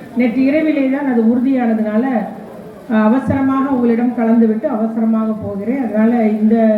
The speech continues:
இது முடிச்சு நம்மளுடைய அந்த சங்க நெரு-, கூட்டத்திலையும் கலந்து கொண்டு ஜார்ஜியார் கோயிலிலும் கலந்து கொண்டு அதுக்கப்புறம் நேரடியாக கோவில்பட்டிக்கு போகணும். நான் பதினொன்றரைக்கு வந்துருவேன்னு சொல்லிட்டு உத்தரவாதத்தோட இந்த நிகழ்ச்சியில கலந்து கொண்டிருக்கோம்.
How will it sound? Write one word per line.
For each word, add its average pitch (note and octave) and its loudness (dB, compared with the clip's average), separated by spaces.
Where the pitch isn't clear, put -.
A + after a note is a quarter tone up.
இது A#3 0
முடிச்சு A3+ -2
நம்மளுடைய A3+ 2
அந்த G#3 -2
சங்க A3 2
நெரு-, G#3+ -2
கூட்டத்திலையும் A3 -4
கலந்து G#3+ 0
கொண்டு G#3+ -2
ஜார்ஜியார் A3+ 0
கோயிலிலும் A3+ 4
கலந்து G#3 -6
கொண்டு G3+ -8
அதுக்கப்புறம் G#3+ -6
நேரடியாக G#3 0
கோவில்பட்டிக்கு G#3+ 2
போகணும். G3+ -4
நான் G#3 -8
பதினொன்றரைக்கு A3+ 2
வந்துருவேன்னு A3+ 2
சொல்லிட்டு A3+ -2
உத்தரவாதத்தோட A3 -6
இந்த G3+ -4
நிகழ்ச்சியில G3+ -4
கலந்து G#3+ 2
கொண்டிருக்கோம். G3+ -2